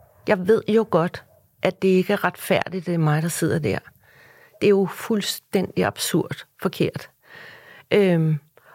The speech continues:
og det, det, altså, jeg synes, det var ydmygende, at jeg skulle sidde der. Altså, øh, men jeg ville jo heller ikke, ikke sidde der. Det var, det var skrækkeligt,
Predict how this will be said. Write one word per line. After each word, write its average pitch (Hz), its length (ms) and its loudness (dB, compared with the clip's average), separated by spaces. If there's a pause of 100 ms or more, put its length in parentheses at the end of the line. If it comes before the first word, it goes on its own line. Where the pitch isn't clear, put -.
(100)
og 208 220 -4
det, 233 240 2 (260)
det, 226 200 2 (340)
altså, 214 220 0
jeg 202 260 4
synes, - 400 -2
det 254 120 0
var - 100 -2 (360)
ydmygende, 233 680 4
at 196 100 4
jeg 190 140 4
skulle - 200 -8
sidde 226 360 0
der. 185 140 0 (1160)
Altså, 185 580 2
øh, 170 420 0
men 202 200 4
jeg 180 120 2
ville 190 140 2
jo 165 60 0
heller 240 200 2
ikke, 202 280 0 (120)
ikke 208 240 0
sidde 170 400 2
der. 156 140 -2 (1400)
Det 220 100 4
var, 202 160 2 (400)
det 220 100 4
var 208 100 2
skrækkeligt, - 1000 -4